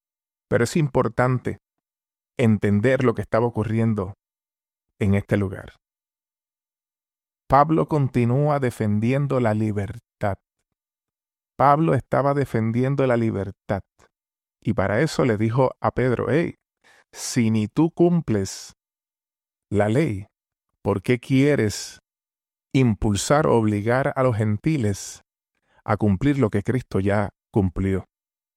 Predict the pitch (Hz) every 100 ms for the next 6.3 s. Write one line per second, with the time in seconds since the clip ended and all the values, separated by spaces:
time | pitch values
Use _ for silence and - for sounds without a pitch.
0 | _ _ _ _ _ _ - 104 110 127
1 | 104 - - 131 143 135 101 110 120 -
2 | 143 131 113 107 101 113 139 135 - 110
3 | 104 101 98 101 98 95 104 101 101 -
4 | _ _ _ _ _ 101 98 104 95 107
5 | 113 139 - - 123 110 113 107 95 104
6 | 123 147 -